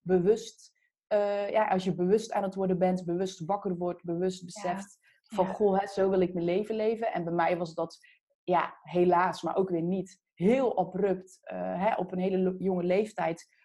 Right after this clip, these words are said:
Speaker 1: Ik kon al niet meer het leven leven zoals anderen dat bedacht hadden. Dus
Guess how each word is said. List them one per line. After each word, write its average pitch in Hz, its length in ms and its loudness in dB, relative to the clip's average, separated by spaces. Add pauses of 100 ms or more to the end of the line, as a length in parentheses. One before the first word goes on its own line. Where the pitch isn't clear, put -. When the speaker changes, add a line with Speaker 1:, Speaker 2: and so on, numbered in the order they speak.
(400)
Speaker 1:
Ik 214 200 0
kon 262 240 2
al 196 160 4
niet 233 320 0
meer 190 240 0
het 175 100 -4
leven 190 340 2
leven 185 280 2
zoals 170 680 -6 (140)
anderen 208 400 4
dat 165 160 -2
bedacht 160 360 -4
hadden. 247 380 -4
Dus 190 300 -4